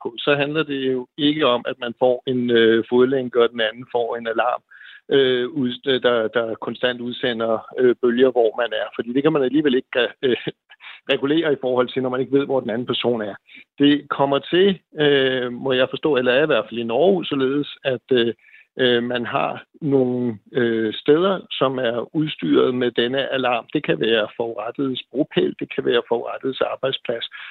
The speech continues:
og så må man ikke nærme sig det. Hvis det reagerer på femogtyve minutters afstand,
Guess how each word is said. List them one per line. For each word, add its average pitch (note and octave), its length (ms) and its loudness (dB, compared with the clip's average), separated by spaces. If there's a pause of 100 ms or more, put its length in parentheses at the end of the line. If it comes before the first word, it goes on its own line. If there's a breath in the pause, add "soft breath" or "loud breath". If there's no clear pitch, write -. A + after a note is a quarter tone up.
(160 loud breath)
og C3 80 0
så D#3+ 100 -2
må E3+ 120 4
man D3 180 2
ikke C3 200 -4
nærme A#2 260 0
sig - 160 -4
det. G#2 160 -2
Hvis A#2+ 140 -6
det F#3 180 4
reagerer D#3+ 440 0
på D3 140 -6
femogtyve D3 460 -2
minutters C#3 420 0
afstand, B2 480 0